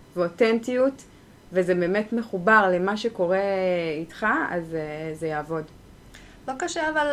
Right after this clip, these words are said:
Speaker 2: אולי למישהו מבחוץ בעצם, כי את יודעת, הרבה פעמים אנחנו אומרים, אה, "אני מכירה את העסק שלי הכי טוב, אני יודעת מי הקהל יעד שלי."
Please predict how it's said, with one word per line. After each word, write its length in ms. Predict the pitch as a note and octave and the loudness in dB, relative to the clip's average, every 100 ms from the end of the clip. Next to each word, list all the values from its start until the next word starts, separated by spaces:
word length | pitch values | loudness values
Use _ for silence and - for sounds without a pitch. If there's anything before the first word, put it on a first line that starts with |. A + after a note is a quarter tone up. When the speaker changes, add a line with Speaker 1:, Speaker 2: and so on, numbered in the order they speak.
| C4+ | 0
Speaker 2:
אולי 280 | B3 A#3+ A#3+ | 4 4 4
למישהו 360 | A3+ A3+ C4 | 0 -2 -4
מבחוץ 580 | A#3 G#3 G3+ - B3 B3+ | -6 -6 -10 -4 -2 -2
בעצם, 360 | B3 C4 B3+ C#4+ D4 | -2 -2 -2 -4 -6
כי 140 | - A3 | -10 -8
את 200 | G#3 A3 | -8 -4
יודעת, 320 | A3 G3+ G3+ | 0 2 0
הרבה 180 | G#3 A3+ | -6 -8
פעמים 220 | A#3 A3+ | -6 -4
אנחנו 280 | G#3+ - G#3+ | -6 -8 -10
אומרים, 400 | G#3 A3 A3 G#3+ | -8 -6 -6 -6
אה, 300 | G#3 G3+ G3+ | -8 -8 -10
"אני 500 | G#3 A3+ A3 G#3+ G#3 | -8 -6 -6 -8 -10
מכירה 420 | G3+ F#3+ G#3+ G#3 G#3+ | -12 -10 -4 -4 -4
את 80 | |
העסק 280 | G#3 G3+ - | -8 -10 -14
שלי 180 | - G#3+ | -14 -10
הכי 300 | - - C4+ | -8 -6 -6
טוב, 380 | C4 B3+ B3 G#3 | 0 2 2 0
אני 200 | G3+ G#3 | -6 -10
יודעת 380 | G#3 G#3 G#3 - | -8 -6 -6 -8
מי 100 | G3+ | -12
הקהל 320 | G3 G3+ G3+ | -10 -8 -6
יעד 260 | G#3+ A3+ A3+ | -4 -6 -6
שלי." 340 | A#3 A#3 A#3 | -10 -10 -10